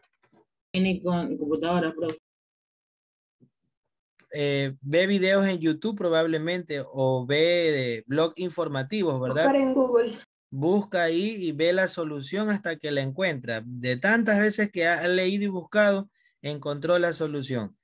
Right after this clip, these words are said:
Speaker 2: Porque como son, eh, herramientas nuevas, hay problemas nuevos, ¿ok?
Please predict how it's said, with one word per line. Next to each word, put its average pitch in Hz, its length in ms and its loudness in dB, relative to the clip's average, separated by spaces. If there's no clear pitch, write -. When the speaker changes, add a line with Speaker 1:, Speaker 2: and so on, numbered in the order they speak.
Speaker 2:
Porque 160 400 -2
como 151 320 0
son, 156 320 -4
eh, 165 600 2
herramientas 165 720 0
nuevas, 165 560 0
hay 139 200 -2
problemas 147 800 -4
nuevos, 117 580 -2
¿ok? 117 200 -8